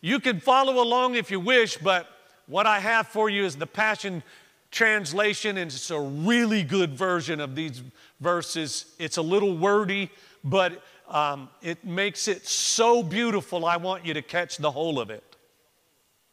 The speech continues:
Here it is, every spiritual blessing.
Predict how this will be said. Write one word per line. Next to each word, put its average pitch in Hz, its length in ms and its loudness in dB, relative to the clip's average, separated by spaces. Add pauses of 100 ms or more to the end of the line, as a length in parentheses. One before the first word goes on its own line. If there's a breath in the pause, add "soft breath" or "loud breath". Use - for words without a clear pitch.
(600 soft breath)
Here 247 220 4
it 233 60 4
is, 196 200 2
every 226 260 2
spiritual 233 560 0
blessing. 170 640 -2